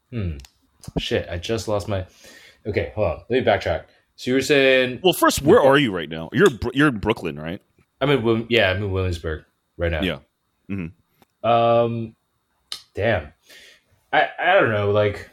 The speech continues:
Speaker 2: He's like, "The weed out here is very strong." I don't,
Speaker 1: <laughs> The weed,
Speaker 2: I don't
Speaker 1: the, all the weed comes from California.
Speaker 2: <laughs>
Speaker 1: I,
Speaker 2: Yeah.
Speaker 1: I was looking for new weed from New York, and everybody just
Speaker 2: Huh.
Speaker 1: sells weed from California.
Speaker 2: Yeah,
Speaker 1: Um,
Speaker 2: why?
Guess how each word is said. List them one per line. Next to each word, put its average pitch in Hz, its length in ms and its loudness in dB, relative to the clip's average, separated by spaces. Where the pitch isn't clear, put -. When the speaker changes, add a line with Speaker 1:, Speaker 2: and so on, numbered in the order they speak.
Speaker 2:
He's 143 240 0
like, 123 220 6
"The 120 80 4
weed 117 300 4
out 95 160 8
here 95 160 2
is 80 80 -4
very 85 240 2
strong." 78 460 -2
I 98 120 2
don't, - 140 6
Speaker 1:
<laughs> 120 240 -2
The 135 60 -6
weed, 147 120 2
Speaker 2:
I 208 40 6
don't 131 140 6
Speaker 1:
the, 160 80 4
all - 100 2
the 185 60 2
weed 185 180 6
comes 170 180 4
from 131 120 -4
California. 120 680 2
Speaker 2:
<laughs> - 200 -20
Speaker 1:
I, - 120 8
Speaker 2:
Yeah. 196 80 8
Speaker 1:
I 143 160 4
was 135 280 0
looking 185 280 2
for 123 360 0
new 127 380 0
weed 139 200 4
from 123 180 -4
New 110 80 2
York, 110 400 4
and 101 280 -4
everybody 113 420 0
just 98 200 -4
Speaker 2:
Huh. 101 80 -2
Speaker 1:
sells 90 160 -2
weed 90 140 -2
from 85 160 -8
California. 82 480 -6
Speaker 2:
Yeah, 165 140 4
Speaker 1:
Um, 101 100 4
Speaker 2:
why? 117 440 4